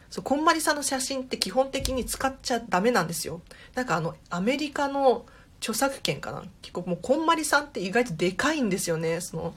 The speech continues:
なんていうのかな？企業としてっていうのかな？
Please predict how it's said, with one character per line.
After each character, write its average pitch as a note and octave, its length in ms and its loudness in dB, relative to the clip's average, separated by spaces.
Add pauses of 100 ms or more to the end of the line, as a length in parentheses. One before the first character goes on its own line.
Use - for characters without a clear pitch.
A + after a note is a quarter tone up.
(340)
な C4 140 4
ん C#4+ 60 -6
て G3 80 -4
い - 20 0
う E3 40 0
の D#3+ 100 -4
か D3+ 100 -8
な？ - 240 -6 (600)
企 B3+ 200 0
業 D#3+ 120 6
と D#3 120 -6
し D#3 120 -6
て E3+ 120 -6
っ F3 40 -8
て - 240 -12
い - 20 -6
う - 40 -10
の F3 60 -10
か F3+ 120 -8
な？ E3+ 200 -4